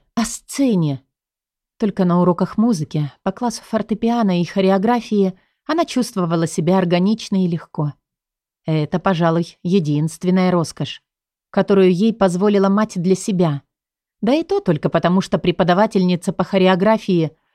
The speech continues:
буквально сама пришла к ней домой умолять оставить дочь в школе.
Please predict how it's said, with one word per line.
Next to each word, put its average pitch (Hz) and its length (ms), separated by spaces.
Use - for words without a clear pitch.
буквально 160 460
сама 202 540
пришла 208 420
к - 100
ней 214 200
домой 220 440
умолять 226 640
оставить 175 520
дочь 214 360
в - 80
школе. 175 520